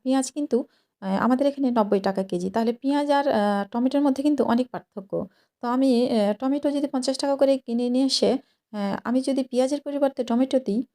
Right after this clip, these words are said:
তাহলে কিন্তু তরকারিটা খুব সুস্বাদু হয় এবং ঝোলগুলোও খুব ঘন হয়। তো এই জন্য আমি অল্প একটু পেঁয়াজ দিলাম আর দিয়ে দিলাম টমেটো। যাই হোক, এখানে মুরগির মাংসটা হতে থাক আর আমি কিছু কথা বলি। আমার ভিডিওটা যদি একটুও ভালো লেগে থাকে তাহলে ছোট্ট এই ভিডিওটা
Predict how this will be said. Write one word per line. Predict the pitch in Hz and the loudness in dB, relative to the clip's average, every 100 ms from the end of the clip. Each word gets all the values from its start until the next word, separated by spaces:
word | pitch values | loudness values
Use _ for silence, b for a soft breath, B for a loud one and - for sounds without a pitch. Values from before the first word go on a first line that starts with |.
| _ _ | _ _
তাহলে | 226 254 285 | -2 0 0
কিন্তু | 330 330 247 | -2 2 2
তরকারিটা | 254 220 247 247 277 | 2 -2 0 0 -4
খুব | - 233 | -8 -14
সুস্বাদু | - 233 233 254 247 | -8 -6 -2 -2 -2
হয় | 277 | 0
এবং | 302 214 226 240 | 2 2 2 -2
ঝোলগুলোও | 226 220 233 254 277 | 2 2 4 4 4
খুব | 262 254 _ _ - | 0 -4 _ _ -12
ঘন | - 202 208 | 0 2 4
হয়। | 196 - 202 - | 2 0 -2 -2
তো | |
এই | - 269 | -2 0
জন্য | 320 | 0
আমি | 302 294 247 b b _ 311 | 2 2 2 b b _ -8
অল্প | 311 | -2
একটু | 311 285 - 254 | 0 -2 -4 -6
পেঁয়াজ | 233 240 | -4 0
দিলাম | 233 262 226 311 _ _ | 2 2 2 -2 _ _
আর | 226 | -6
দিয়ে | 220 262 | 0 2
দিলাম | 254 226 | 4 2
টমেটো। | 262 190 180 - - 190 _ _ _ - | 0 -2 -2 -6 -8 -8 _ _ _ -12
যাই | 269 294 254 | 0 2 4
হোক, | 196 | 2
এখানে | 233 262 262 | 2 2 4
মুরগির | 269 254 269 | 4 2 2
মাংসটা | 277 277 302 | 0 0 -2
হতে | 269 294 | -2 -2
থাক | - 233 254 | -2 -6 -6
আর | - | -6
আমি | 269 302 | -4 -4
কিছু | 302 - | -6 -6
কথা | 220 190 190 | -4 -2 0
বলি। | 185 185 196 220 _ _ _ - | 0 -2 -6 -8 _ _ _ -8
আমার | 285 285 | -4 0
ভিডিওটা | 269 269 302 | 2 4 2
যদি | 302 254 - | 0 -4 -4
একটুও | 320 _ 392 349 | -10 _ 2 2
ভালো | 240 202 | 2 2
লেগে | 190 196 | 2 -2
থাকে | 196 214 - 180 - _ _ - | -4 -8 -8 -10 -10 _ _ -6
তাহলে | 285 233 | 2 2
ছোট্ট | - 311 - | 2 -2 0
এই | 330 277 | -2 2
ভিডিওটা | 233 233 269 262 | 4 6 6 4